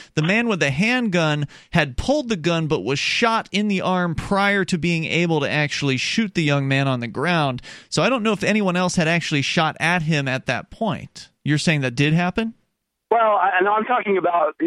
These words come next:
Speaker 2: there were two separate incidents in this,
Speaker 1: Mm-hmm.
Speaker 2: in this thing. The
Speaker 1: Right.
Speaker 2: first one was in the car lot
Speaker 1: Right.
Speaker 2: where he shot the guy, and then he was running away from that incident, and then these other two people that were unarmed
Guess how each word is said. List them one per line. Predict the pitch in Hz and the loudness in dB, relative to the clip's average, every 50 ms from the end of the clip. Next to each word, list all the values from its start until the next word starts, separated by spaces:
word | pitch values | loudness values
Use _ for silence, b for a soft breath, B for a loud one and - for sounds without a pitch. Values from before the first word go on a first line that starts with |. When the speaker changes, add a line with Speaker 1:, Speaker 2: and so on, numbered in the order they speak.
| 165 | 0
Speaker 2:
there | 156 175 170 | 0 2 2
were | 170 160 269 - - | 2 2 0 -2 -2
two | 220 233 233 226 - 240 | 0 0 0 0 -2 -2
separate | - 208 - - 180 165 | -2 -2 0 0 0 2
incidents | 165 156 - - 139 147 143 127 - | 2 0 0 0 2 2 0 0 0
in | 156 151 156 | 0 2 2
this, | 156 131 | 2 0
Speaker 1:
Mm-hmm. | 113 117 127 | 0 -2 -4
Speaker 2:
in | 151 156 | -2 -2
this | 147 147 - - | -2 -2 -4 -2
thing. | - 151 117 107 107 - | -2 -2 -2 -2 -2 -2
The | - - | -2 0
Speaker 1:
Right. | - 131 - - | 2 2 2 0
Speaker 2:
first | - - | 0 0
one | 202 202 196 190 | -2 0 2 2
was | 180 175 165 160 | 2 2 0 0
in | 165 180 | -2 -4
the | |
car | - - 185 180 165 165 160 | -4 -2 0 2 2 2 2
lot | 143 135 131 127 127 127 - _ - | 2 2 2 2 0 -2 -4 _ -8
Speaker 1:
Right. | 113 117 110 95 85 - | -6 -6 -4 -4 -6 -6
Speaker 2:
where | 147 156 156 160 | -4 -2 0 0
he | 175 175 - | 0 0 0
shot | 190 180 175 180 - | 0 0 0 0 0
the | 175 | -2
guy, | 156 160 156 151 151 151 | -2 0 2 2 2 2
and | 156 160 165 | 2 2 2
then | 165 | 2
he | 170 180 175 | 2 2 2
was | 165 156 139 139 | 0 0 0 0
running | 165 175 175 170 | 0 2 2 2
away | 165 160 190 208 196 - | 2 2 2 0 0 -2
from | - 175 | -2 -2
that | 160 156 151 151 | 0 0 2 2
incident, | 151 151 - - 160 156 156 156 151 | 0 0 -2 -2 0 0 2 2 2
and | 147 160 | 2 2
then | 160 | 2
these | 156 156 151 165 | 2 0 0 0
other | 202 202 190 175 - - | 0 0 0 -2 -2 -4
two | 180 175 | -4 -4
people | - - 170 156 - 151 156 156 | -2 -4 -4 -2 0 2 2 2
that | 147 | 2
were | 143 156 | 2 2
unarmed | 143 143 151 170 180 175 160 143 135 127 | 2 4 4 2 2 2 2 2 0 -2